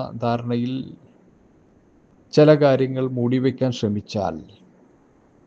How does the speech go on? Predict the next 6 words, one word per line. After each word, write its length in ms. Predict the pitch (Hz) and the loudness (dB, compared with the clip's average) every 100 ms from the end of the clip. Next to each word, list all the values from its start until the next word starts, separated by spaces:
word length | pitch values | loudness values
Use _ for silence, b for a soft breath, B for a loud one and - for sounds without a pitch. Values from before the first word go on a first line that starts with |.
| _ _ _ _ _ _ _ _ _ _ _ _ _ _ | _ _ _ _ _ _ _ _ _ _ _ _ _ _
സ്വാഭാവികമായി 920 | - 139 131 139 143 139 139 131 135 139 | 2 4 8 8 6 4 2 0 2 2
അധ്യാപകർ 560 | 127 127 127 127 131 127 | 4 4 4 4 2 2
അറിയാനിട 540 | 123 127 139 143 127 | 2 2 2 2 2
വന്നിട്ടുണ്ട് 680 | 131 127 123 123 131 123 131 | 2 2 -2 -2 -2 0 2
എന്ന് 260 | 131 123 | 2 0
വന്നാൽ 440 | 123 113 113 110 | -2 -2 -2 -4